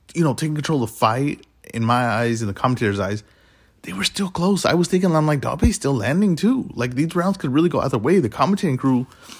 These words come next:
in my mind, my mind, I was already sort of, uh, kind of saying, like, Da-, Anna Lopez was taking these la-, late rounds. And then the commentating crew was saying, like, "Anna Lopez is coming along." But I think that was along the storyline that they were kind of feeling and trying to tell.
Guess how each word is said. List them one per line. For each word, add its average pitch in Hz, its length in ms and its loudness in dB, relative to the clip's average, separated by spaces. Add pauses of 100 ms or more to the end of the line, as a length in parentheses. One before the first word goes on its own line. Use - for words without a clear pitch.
(220)
in 127 120 4
my 151 180 4
mind, 123 480 0 (120)
my 175 140 4
mind, 220 220 4
I 156 60 4
was 143 120 4
already 123 180 6
sort 113 240 -4
of, - 100 -16
uh, 123 60 -2
kind 127 260 -2
of 101 100 -4
saying, 117 220 -2
like, 101 140 -4
Da-, 110 220 -2
Anna 113 220 -2
Lopez 110 260 0
was 101 60 -6
taking 104 220 -6
these 95 100 -4
la-, 95 200 -4
late 110 180 -6
rounds. 95 400 -10
And 135 100 0
then 135 100 2
the 120 60 0
commentating 165 380 0
crew 123 120 0
was 110 100 0
saying, 110 160 -2
like, 101 120 -6
"Anna 104 160 -4
Lopez 101 220 -4
is 101 40 -10
coming 107 200 -6
along." 107 180 -4 (420)
But - 200 2
I 190 60 0
think 214 140 -4
that 190 100 0
was 185 100 0
along 143 320 2
the 110 60 -4
storyline 135 500 0
that 92 140 -4
they 110 100 0
were 92 380 -6 (540)
kind 139 220 -2
of 95 100 -2
feeling 143 420 0
and 104 100 0
trying 117 200 -6
to 92 60 -4
tell. 135 460 -6